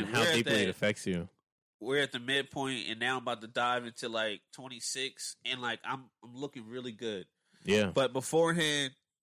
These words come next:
Speaker 2: I didn't know what, I, I wouldn't say I didn't know what I was doing, but I feel like I was just maintaining and being super optimistic. And
Speaker 1: Yeah.
Speaker 2: that's good because that's what got me.
Speaker 1: It got you through here.
Speaker 2: But, like,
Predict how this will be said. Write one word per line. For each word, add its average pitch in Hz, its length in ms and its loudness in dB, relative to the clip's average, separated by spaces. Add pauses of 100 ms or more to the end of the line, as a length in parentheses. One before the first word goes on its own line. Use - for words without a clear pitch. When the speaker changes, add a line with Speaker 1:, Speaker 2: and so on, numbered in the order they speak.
(300)
Speaker 2:
I 175 120 4
didn't 160 160 2
know 123 140 0
what, 110 160 -2 (120)
I, 220 220 2
I 208 80 0
wouldn't 240 200 2
say 160 120 2
I 139 80 2
didn't 127 140 -4
know 127 100 -4
what 120 120 0
I 107 60 0
was 95 200 -10
doing, 185 420 -4 (140)
but 127 80 0
I 123 80 2
feel 165 160 -4
like 135 100 4
I 120 40 2
was 113 100 -2
just 117 160 -16
maintaining 117 640 -2 (1120)
and 113 180 -4
being 120 280 -4
super - 340 -2
optimistic. 104 640 -2 (420)
And 101 300 0
Speaker 1:
Yeah. 98 40 -8 (460)
Speaker 2:
that's 139 220 0
good 139 540 4 (300)
because 120 260 2
that's 131 200 0
what 123 120 -2
got 123 220 2
me. 143 260 -4 (640)
Speaker 1:
It 98 100 -4
got 95 260 2
you 90 100 0
through 95 240 2
here. 87 280 0
Speaker 2:
But, 123 300 4
like, 113 480 0